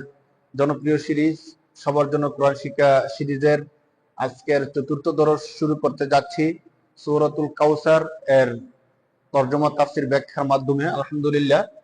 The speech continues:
তো সূরাতুল কাউসার আমাদের জনজীবনের জন্য খুবই গুরুত্বপূর্ণ একটি সূরা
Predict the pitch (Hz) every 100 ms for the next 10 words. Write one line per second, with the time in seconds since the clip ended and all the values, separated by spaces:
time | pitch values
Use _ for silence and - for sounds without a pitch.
0 | _ _ _ _ _ - 151 - 180 185
1 | 185 185 185 175 185 196 175 180 - -
2 | - 143 156 151 160 151 - - 127 147
3 | 165 156 165 170 160 165 165 156 147 -
4 | - 180 190 156 170 175 175 165 160 151
5 | 151 - 160 147